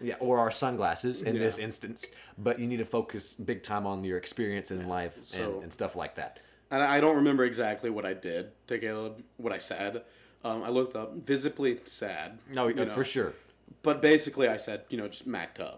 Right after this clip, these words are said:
Speaker 1: Yeah, we
Speaker 2: And
Speaker 1: knew.
Speaker 2: we kept on going.
Speaker 1: There was a mutual understanding there that, that
Speaker 2: And that was the first time I really got it. Like, I introduced Caleb to the idea, and he,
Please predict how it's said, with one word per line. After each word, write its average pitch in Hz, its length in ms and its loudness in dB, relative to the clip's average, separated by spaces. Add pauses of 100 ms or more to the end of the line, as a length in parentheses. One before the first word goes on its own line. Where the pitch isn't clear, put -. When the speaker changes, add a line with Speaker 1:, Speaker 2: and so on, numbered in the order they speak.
(100)
Speaker 1:
Yeah, 101 140 -4
we 131 80 -2
Speaker 2:
And 127 120 4
Speaker 1:
knew. 190 100 6
Speaker 2:
we 113 60 6
kept - 300 2
on 110 180 0
going. 113 360 -2
Speaker 1:
There 127 80 4
was 131 160 4
a 131 40 0
mutual 143 360 2
understanding 120 560 0
there 95 240 0
that, 90 300 0
that 87 180 2
Speaker 2:
And 151 80 4
that 165 40 6
was 180 120 4
the 180 60 -8
first 180 200 4
time 131 140 0
I 110 140 -2
really 107 420 -4
got 87 320 -2
it. - 180 -16
Like, 127 220 0
I 151 80 6
introduced 143 640 4
Caleb 117 280 6
to 123 40 -2
the 120 120 6
idea, 110 360 4
and 101 100 -2
he, 123 240 0